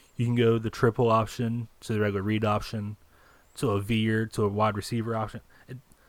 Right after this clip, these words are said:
that's why I love this game so much, is that it's not,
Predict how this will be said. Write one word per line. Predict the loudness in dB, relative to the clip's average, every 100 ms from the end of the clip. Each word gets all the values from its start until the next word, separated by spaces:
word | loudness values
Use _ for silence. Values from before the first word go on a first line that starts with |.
| -20 -20 _ _ -2
that's | 0 0 -4
why | -4 -2
I |
love | -2 -4
this | -6 -6
game | -6 -6
so | -6
much, | -8 -8
is | -10 -8
that | -10 -10
it's | -14 -4
not, | 0 0 0